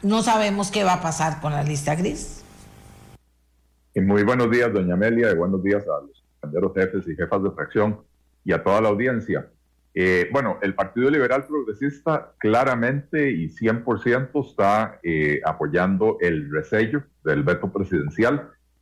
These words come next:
Speaker 2: eh, porque a estas alturas, doña Amelia, eh, básicamente tenemos tres opciones. Una es resellar, eh, y que la ley quede aprobada tal cual,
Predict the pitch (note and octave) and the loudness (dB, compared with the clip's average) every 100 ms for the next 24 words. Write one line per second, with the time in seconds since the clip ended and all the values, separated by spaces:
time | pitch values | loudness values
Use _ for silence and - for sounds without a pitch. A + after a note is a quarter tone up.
0 | _ - F2 F2 F2 A2+ G#2 - G#2+ G#2 | _ 0 2 2 0 0 0 0 2 2
1 | A#2+ - D3+ D3 A#2+ C#3+ D3 C#3 - - | 0 -2 -4 -4 0 0 2 0 -4 -10
2 | - G2 F#2+ A#2+ B2 B2 A#2 _ _ _ | -4 -2 0 0 2 0 0 _ _ _
3 | _ - F2+ F2+ A2+ C3+ B2+ A#2+ C#3 G#2 | _ -2 0 0 -2 0 0 -2 -4 -2
4 | G#2 A#2+ - - A#2+ B2 A2+ - D3 D#2 | -2 -2 -4 -2 0 0 -2 0 0 -2
5 | C2 _ - A2 A#2+ C3 B2 C3+ - _ | -8 _ -4 -2 0 2 2 0 -4 _
6 | _ - F#2 G2 F#2+ F2+ E2 G#2+ C#3 C#3+ | _ -6 0 0 2 0 4 2 0 -6
7 | _ _ - D#2+ E2 - F#2 F2 E2+ E2+ | _ _ -6 -2 -2 -2 -2 2 2 4
8 | F#2 A2 A#2 G#2 G#2 G#2+ A2+ F2+ F2+ F2 | 2 2 0 2 4 4 2 0 -2 0
9 | D#2+ F#2+ A2+ - F#2 - G2+ G#2 G#2 | 2 2 2 -2 -6 -2 -2 -2 -4